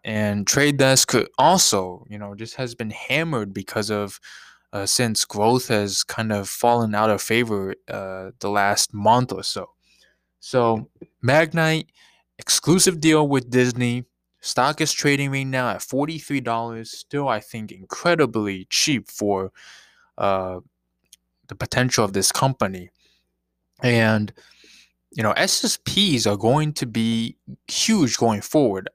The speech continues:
I don't know if you guys know about the D S P market, uh, the deprecation of third-party cookies, but more and more power and leverage is going to be going to the publishers.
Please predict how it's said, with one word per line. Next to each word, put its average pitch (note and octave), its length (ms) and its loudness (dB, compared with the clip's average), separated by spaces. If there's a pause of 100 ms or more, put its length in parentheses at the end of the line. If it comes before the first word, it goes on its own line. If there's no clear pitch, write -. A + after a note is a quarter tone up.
I B2 120 4
don't E3+ 120 4
know F#3 120 2
if F3 120 -2
you F3 60 -2
guys E3 280 0
know E3 180 2
about A2+ 480 2
the G#2 400 2 (580)
D C#3+ 240 4
S C#3 240 4
P F3 200 -2
market, G2 540 -4 (420)
uh, A2 340 -2
the G#2+ 340 0 (560)
deprecation C3+ 720 0
of G2 80 -8
third-party B2+ 560 0
cookies, F#2 600 -6
but G#2+ 240 -8 (640)
more E3+ 300 2
and G3+ 160 -2
more C#3+ 560 -2 (160)
power C3+ 500 0
and G2+ 260 -12
leverage A2 460 -2
is G#2 220 -8
going A#2 300 -4
to A2+ 100 -8
be G2+ 160 -6
going G#2 280 -6
to - 140 -10
the G2 140 -6
publishers. - 880 -4